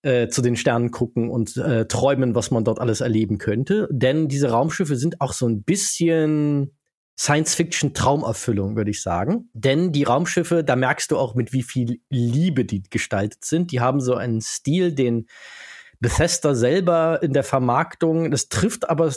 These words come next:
tatsächlich ganz gut darauf zu, äh, nasa-Punk, also wie die nasa genannt hat, weil es ist so ein bisschen so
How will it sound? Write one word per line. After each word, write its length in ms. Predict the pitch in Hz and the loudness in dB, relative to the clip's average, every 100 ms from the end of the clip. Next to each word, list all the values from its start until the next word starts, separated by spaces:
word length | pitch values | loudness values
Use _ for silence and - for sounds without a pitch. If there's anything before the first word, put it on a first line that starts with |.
| - - | -6 -6
tatsächlich 560 | 147 - 185 - - | -2 -2 -2 -2 -2
ganz 280 | 156 165 196 | 0 0 -2
gut 160 | 175 165 | -4 0
darauf 300 | 123 123 - | 0 0 -2
zu, 480 | - 180 190 190 - | -2 0 2 0 0
äh, 320 | 147 143 135 | 2 4 2
nasa-Punk, 1200 | 131 127 190 - 127 107 113 - 117 143 - - - - | 2 2 2 2 0 0 -2 -2 0 0 -2 -12 -16 -4
also 320 | 123 117 113 | -2 0 0
wie 80 | 120 | 0
die 140 | 117 | 0
nasa 680 | 110 117 175 139 113 233 170 _ _ _ | 0 2 0 2 0 0 -6 _ _ _
genannt 520 | 135 120 101 101 139 185 | -2 0 2 0 0 -2
hat, 240 | 240 - - - - - - - | -4 -8 -20 -18 -18 -20 -16 -4
weil 380 | 123 135 175 170 | 2 4 2 0
es 120 | - | -2
ist 120 | 185 | 0
so 80 | 180 | 0
ein 100 | 147 | 0
bisschen 440 | 185 - 226 196 | 0 0 0 0
so 560 | 147 165 170 170 - | 2 2 2 2 0